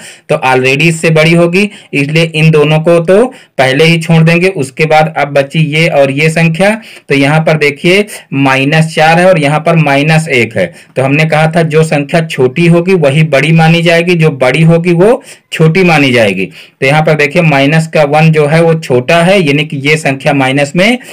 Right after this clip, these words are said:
बड़ी होगी और ये संख्या छोटी होगी, लेकिन हमको इससे छोटी संख्या बतानी है। तो देखिए माइनस का सात क्या होगा, इससे छोटी संख्या होगी, यानी कि ये ऑप्शन हमारा क्या होगा, सही हो जाएगा। तो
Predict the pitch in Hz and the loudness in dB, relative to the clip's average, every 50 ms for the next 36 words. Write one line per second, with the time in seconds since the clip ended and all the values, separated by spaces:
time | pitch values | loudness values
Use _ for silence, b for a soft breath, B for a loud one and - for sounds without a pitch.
0 | B B - 113 110 120 131 151 175 170 170 175 175 185 208 202 - 143 139 143 | B B -10 -4 -2 -2 0 2 2 2 2 2 2 0 -2 0 0 0 0 0
1 | 135 139 151 156 156 151 147 143 - 185 185 185 - - 147 139 139 170 165 143 | 0 -2 -2 -2 -2 -4 -4 -2 -2 -2 -2 -2 -2 -2 -2 -2 0 0 0 0
2 | 135 120 101 98 95 - B B B B - 120 127 - 165 156 151 143 156 175 | 0 -2 -2 -4 -6 -8 B B B B -4 -4 -2 0 0 0 0 0 -2 -2
3 | 180 - - 143 135 - - - - 190 180 160 - 160 156 156 147 139 - 139 | -4 -2 -2 -6 -6 -6 -8 -4 -4 -4 -2 -2 -2 -2 -2 -2 -4 -4 -2 -4
4 | 135 135 - 139 135 131 127 139 131 135 135 139 143 170 196 214 226 B B B | -4 -4 -4 -4 -4 -4 -2 -2 -2 0 0 0 0 2 0 0 -2 B B B
5 | B - 135 131 131 127 127 170 156 151 135 135 131 131 135 143 156 165 160 - | B -6 -4 -2 -2 -2 -2 0 0 0 0 0 0 0 0 0 0 -2 -2 -2
6 | 156 139 - - 139 143 156 156 - - 190 208 208 196 165 123 101 85 B B | -4 -4 -2 -2 0 0 -2 -2 -2 -2 0 2 2 2 0 0 -2 -2 B B
7 | B B B _ 127 123 - - - 160 160 160 - 143 131 - 143 139 - 135 | B B B _ -6 -6 -6 -4 -2 -2 -2 0 -2 -4 -2 -2 -4 -4 -4 -4
8 | 135 135 - 151 147 151 151 160 185 208 214 208 B B B B 123 131 143 147 | -6 -4 -2 -2 0 0 0 0 0 0 -2 -4 B B B B -2 -2 0 -2
9 | 151 - 170 139 127 139 151 147 135 127 123 - - 139 135 135 127 127 127 131 | -4 -6 -8 -8 -4 -2 0 0 0 0 -2 -2 -4 -4 -4 -2 -4 -2 -2 0
10 | 151 180 208 233 226 B B B B _ 143 143 143 156 160 160 180 208 240 277 | 0 0 0 -2 -4 B B B B _ -2 0 2 2 2 2 2 2 0 0
11 | 277 B B B _ - - 127 127 151 175 208 240 240 b b b b - 160 | -4 B B B _ -6 -4 -2 0 2 0 0 0 -4 b b b b 0 0
12 | 156 151 147 139 123 113 104 98 95 87 B B B B B B _ 135 | 2 2 4 2 2 2 2 0 -2 -4 B B B B B B _ -8